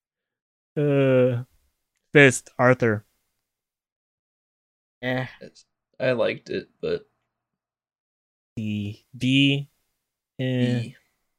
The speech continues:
Speaker 3: Nah, C. <laughs>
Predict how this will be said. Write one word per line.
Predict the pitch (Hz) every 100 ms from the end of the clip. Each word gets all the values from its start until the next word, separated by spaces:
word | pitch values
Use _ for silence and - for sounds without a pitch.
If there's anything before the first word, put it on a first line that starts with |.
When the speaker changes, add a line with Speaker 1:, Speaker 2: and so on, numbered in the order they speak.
| _ _ _ _ _ _ _ _ _ _ _ _ _ _ _ _
Speaker 3:
Nah, | 71 58 -
C. | - - 52 - _ _ _ _ _ _ _ _ _ _ _ 175 _ _ _ _
<laughs> | - - - - 202 - 202 220 - 190